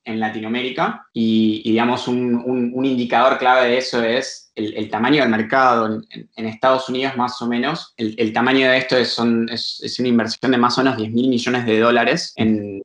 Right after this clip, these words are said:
digamos, en tecnologías de manejo de data y data per se, que más o menos representa, eh, el cinco por ciento del, del total de presupuesto de, de media digital,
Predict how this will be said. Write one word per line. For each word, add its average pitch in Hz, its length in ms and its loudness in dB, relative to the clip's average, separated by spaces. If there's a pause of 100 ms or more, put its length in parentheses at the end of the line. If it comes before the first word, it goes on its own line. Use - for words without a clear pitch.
(100)
digamos, 113 340 -8
en 110 140 -4
tecnologías 113 760 0
de 123 480 2
manejo 120 400 0
de 117 80 4
data 123 560 2
y 135 340 0
data 123 440 2
per 110 160 -4
se, 147 500 0
que 135 140 2
más 196 200 6
o 190 40 0
menos 185 200 4
representa, 160 920 0
eh, 113 400 -8
el 113 140 -4
cinco 175 340 0
por 117 160 -4
ciento 135 400 0
del, 107 540 0
del 104 320 -8
total 143 420 4
de 123 120 2
presupuesto 117 720 -2
de, 107 480 -2
de 110 120 -6
media 131 420 4
digital, 120 680 0